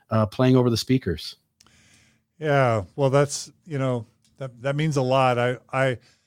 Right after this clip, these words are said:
Speaker 2: whenever someone like you or Jeremy or R F M or whoever, when they, when they tell me that I was in a, you know, a useful part of their journey, it means a lot because that, that was the goal. The goal was to just help as many people as possible.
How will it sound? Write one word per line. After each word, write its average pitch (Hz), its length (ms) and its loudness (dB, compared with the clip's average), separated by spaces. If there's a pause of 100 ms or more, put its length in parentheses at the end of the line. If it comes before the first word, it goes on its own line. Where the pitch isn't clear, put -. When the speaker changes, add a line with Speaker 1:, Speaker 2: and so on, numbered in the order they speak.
(840)
Speaker 2:
whenever 151 300 2
someone 160 340 2
like 147 220 0
you 147 320 4
or 127 160 2
Jeremy 139 720 0
or 113 380 -2 (140)
R 127 200 2
F 123 160 -4
M 123 420 0
or 107 400 -4 (380)
whoever, 120 560 0
when 107 180 -6
they, 110 240 -6
when 107 240 -10
they 117 140 -2
tell 117 240 -4
me 117 160 -4
that 104 140 -6
I 107 100 -2
was 101 160 -8
in 104 80 -8
a, 104 140 -10 (100)
you 139 120 -6
know, 110 220 -4
a 101 80 -8
useful 113 360 -6
part 110 200 -6
of 104 60 -6
their 104 100 -6
journey, 101 440 -8 (500)
it 131 100 -8
means 143 220 0
a 123 80 2
lot 110 380 0
because 113 360 -6
that, 151 240 2
that 202 160 4
was 160 140 -2
the 139 100 0
goal. 131 380 4 (420)
The 160 120 0
goal 208 280 8
was 165 140 2
to 147 160 4
just 139 220 -6
help 156 200 2
as 139 120 -4
many 135 200 0
people 123 300 -6
as 107 80 -8
possible. 113 640 -6